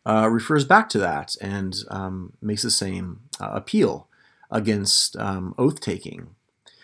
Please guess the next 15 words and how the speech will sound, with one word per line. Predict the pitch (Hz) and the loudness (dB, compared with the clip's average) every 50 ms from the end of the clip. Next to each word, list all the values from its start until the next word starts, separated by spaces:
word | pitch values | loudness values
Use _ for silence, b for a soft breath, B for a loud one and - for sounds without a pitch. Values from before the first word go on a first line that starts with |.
| b b | b b
Now, | - 135 | 6 8
many | 135 147 175 226 240 | 10 10 10 8 8
people | - 180 151 139 135 | 6 4 4 6 6
want | 120 123 131 127 - | 6 6 4 4 0
to | - 120 | -2 -4
read | 107 113 139 196 226 196 | -2 0 2 4 4 4
that | 123 113 113 110 110 | 4 4 4 2 2
and | 120 123 | 0 -2
just | 120 131 127 - | -2 -2 -2 -2
simply | 160 147 143 127 | -2 0 0 0
stop | 110 - - - - - 139 175 202 165 117 - - | 0 -2 -2 -4 -2 0 2 4 4 4 2 0 -2
after | - 107 113 113 - - 107 | -2 -2 -4 -2 -4 -4 -2
Jesus | 98 107 104 101 117 117 | 0 0 0 0 0 -2
says, | - - - 175 170 143 98 87 85 87 98 - - - - - _ _ _ _ _ _ _ _ _ _ _ _ _ _ _ - - - | -4 -4 -2 0 0 2 2 0 0 -2 -4 -4 -4 -6 -8 -10 _ _ _ _ _ _ _ _ _ _ _ _ _ _ _ -20 -16 -12
um, | - 92 76 - - 60 64 - 120 127 | -12 -10 -12 -12 -14 -18 -20 -20 -20 -20